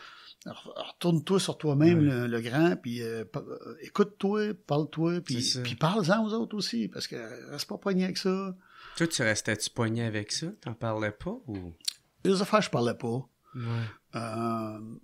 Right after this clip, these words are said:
Speaker 1: puis des affaires que, oui, des affaires, j'ai, j'ai,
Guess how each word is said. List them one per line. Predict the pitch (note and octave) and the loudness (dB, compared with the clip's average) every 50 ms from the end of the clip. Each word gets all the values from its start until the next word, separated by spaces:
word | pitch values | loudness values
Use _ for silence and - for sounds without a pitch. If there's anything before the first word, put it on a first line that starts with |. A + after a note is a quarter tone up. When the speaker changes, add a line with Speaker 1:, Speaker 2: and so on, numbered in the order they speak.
| _ - D4 - _ _ | _ -20 -20 -20 _ _
Speaker 1:
puis | - - | -8 -6
des | B2 A#2+ B2+ | -2 0 0
affaires | B2+ - F#3 F#3 | 2 2 2 2
que, | F#3 - D3+ | 2 4 4
oui, | B2+ D#3+ E3+ D#3 B2 A#2 B2+ D3+ C#3+ | 6 6 6 6 6 4 0 -4 -2
des | A#2+ C3+ | -2 -2
affaires, | C3 - F3+ F3+ | 0 0 0 0
j'ai, | - - C3+ A#2 | 0 0 -2 -4
j'ai, | G#2+ G#2+ A2+ A2+ A2+ A2 G#2+ G#2+ G#2+ G#2+ | -4 -6 -8 -8 -8 -8 -8 -8 -10 -10